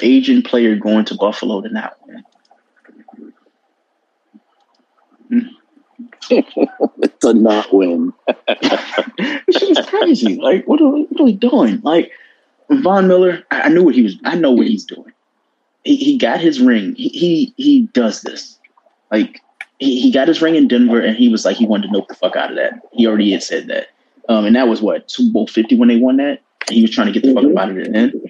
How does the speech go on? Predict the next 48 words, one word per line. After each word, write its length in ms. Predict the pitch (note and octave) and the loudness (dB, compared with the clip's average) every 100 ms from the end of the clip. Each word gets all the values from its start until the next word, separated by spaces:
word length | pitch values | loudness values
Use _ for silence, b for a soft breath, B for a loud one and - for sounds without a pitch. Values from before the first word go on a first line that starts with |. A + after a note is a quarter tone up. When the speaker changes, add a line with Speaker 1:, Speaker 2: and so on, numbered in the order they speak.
| - - - - | -6 -2 -2 0
Speaker 1:
Um, 440 | - - F#2+ F#2+ | 0 0 -4 -8
but 160 | - G#2+ | -6 -2
then 220 | B2+ A#2 | 2 2
he 160 | A2+ C#3+ | 4 2
was 120 | A#2 | 2
still 220 | - A2 | 0 0
under 120 | A2 G#2+ | 0 -2
that 120 | - | -2
contract, 540 | - D3 B2 - - - | -2 0 0 0 -2 -2
and 140 | A2 | 0
it 80 | A2 | 2
was 140 | G#2 | 2
a 80 | F#2+ | 0
max 300 | G2+ G#2+ - - | -4 -6 -6 -6
for 140 | A2 | -4
him 180 | A2 G#2+ | 0 0
at 160 | G2+ | 0
that 160 | - - | -2 -4
time. 400 | - A#2+ - - _ _ _ _ _ - | -2 -4 -4 -12 _ _ _ _ _ -4
But 120 | A#2 | -2
now 140 | - E3 | -2 0
he's, 200 | D#3+ C#3+ | 0 0
he's 220 | - C#3 | 0 2
literally 440 | B2 E3+ D#3 C3+ | 2 4 4 4
doing 440 | A#2 C3 C3 B2 G2+ | 4 4 4 4 2
what 180 | A2+ - | 0 0
Ray 160 | A#2 B2+ | 0 4
Lewis 320 | C3 B2 - | 4 4 0
did, 260 | A2 G#2 G2 - | -2 -2 -2 -6
except 320 | A#2 - F#2+ | -4 -2 -2
for 100 | A2 | 0
now 200 | G#2+ A2 | 0 0
he's 160 | G#2+ F#2+ | 0 -2
traveling 500 | - A2+ G#2+ G2 G2+ | -2 -2 -2 -4 -6
teams. 360 | A#2 F#2+ - - _ | -6 -8 -10 -20 _
"Whoever's 280 | C#3 C3 F#3 | 0 2 0
gonna 160 | D3 C3+ | 0 0
take 260 | D#3+ D3 | -2 2
me 120 | B2+ G2+ | 2 2
and 80 | |
give 200 | - B2+ | 0 0
me 140 | C3 B2+ | 4 4
this 260 | B2 A#2 C3+ | 4 0 0
money, 200 | C#3+ C#3+ | 2 2
guess 220 | B2 - | -2 -2
what? 200 | G#2 - _ _ _ | -2 -2 _ _ _
I'm 100 | A3 | 0
going." 300 | A3 G2+ F2 | 2 0 -4